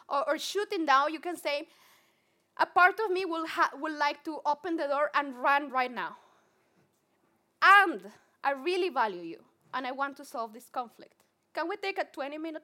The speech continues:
pause and come back to the argument where we are calm down? That's something we teach in family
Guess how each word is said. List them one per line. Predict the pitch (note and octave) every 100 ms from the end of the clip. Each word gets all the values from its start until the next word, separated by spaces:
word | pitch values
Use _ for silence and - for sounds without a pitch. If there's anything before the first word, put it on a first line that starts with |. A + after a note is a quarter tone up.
| -
pause | D4 F4+
and | - C4+
come | C4+ B3+
back | B3 B3
to | C4
the | B3+
argument | A3+ A#3 B3+ C#4 E4 G4
where | C#4+ C#4
we | B3+ B3+
are | B3 A#3+
calm | A#3+ G#3+
down? | F3 - - _ _
That's | C4+ C#4+
something | D#4+ E4 D#4+ E4+ D4+
we | D4 -
teach | C#4 -
in | C4+
family | - A#3 A#3